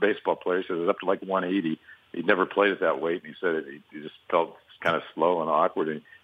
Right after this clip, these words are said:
so it took him a couple of weeks to, to get back to his one, one sixty-eight type where he'd normally play.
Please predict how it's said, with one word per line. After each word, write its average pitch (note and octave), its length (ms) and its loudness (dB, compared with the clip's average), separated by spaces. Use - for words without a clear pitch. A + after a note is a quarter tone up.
so G2 60 2
it F2 80 -2
took G2+ 120 4
him F#2 60 2
a E2+ 60 0
couple E2+ 220 2
of E2 60 0
weeks F2+ 280 0
to, D#2 140 0
to - 120 -18
get E2+ 180 -2
back D#2+ 240 4
to E2 100 -2
his D2+ 140 -2
one, D#2+ 280 -2
one E2+ 280 0
sixty-eight F2 600 0
type D#2+ 340 2
where E2 140 4
he'd D#2+ 160 -2
normally E2+ 280 0
play. E2 380 2